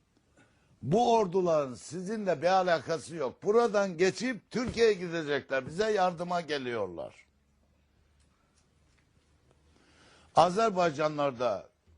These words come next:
Kümel diye bir dergi var benim elimde. Yaralı bir ceylan.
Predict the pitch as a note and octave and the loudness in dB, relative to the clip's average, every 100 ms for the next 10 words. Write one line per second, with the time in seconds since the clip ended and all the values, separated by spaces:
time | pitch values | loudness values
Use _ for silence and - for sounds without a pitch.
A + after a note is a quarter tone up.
0 | _ _ - A#3+ A3+ E3+ C#3 G#2+ A#2 C3 | _ _ -6 -2 2 2 0 -6 -2 -2
1 | E3+ D#3 F#3 C3+ C#3+ C#3+ B2+ C#3+ A#2 - | -2 -2 -6 -2 0 0 -2 -2 -4 -6
2 | - A2+ G#2 G#2 G2+ G2 F#2+ F2+ E2 D#2+ | 0 0 2 -2 -4 -4 -4 -6 -8 -8
3 | F2+ A#2+ C3 D3 D#3 C#3+ A#2 C3+ C3 B2+ | 0 2 2 0 -2 -6 0 0 2 0
4 | A2+ | -2